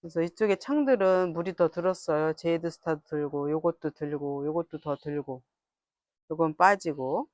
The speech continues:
그리고 로제가 이렇게 예뻐지고 있고요. 불꽃도 물이 더 들고요. 와, 로제 진짜 이쁘네요.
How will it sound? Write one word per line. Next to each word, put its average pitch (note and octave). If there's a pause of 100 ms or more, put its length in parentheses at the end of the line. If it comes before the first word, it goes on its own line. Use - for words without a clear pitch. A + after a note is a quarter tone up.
(800)
그리고 D#3
로제가 F3 (220)
이렇게 -
예뻐지고 D3+
있고요. C3 (1300)
불꽃도 F#3
물이 D3
더 C#3+
들고요. C#3 (920)
와, D3
로제 D#3
진짜 D#3
이쁘네요. D#3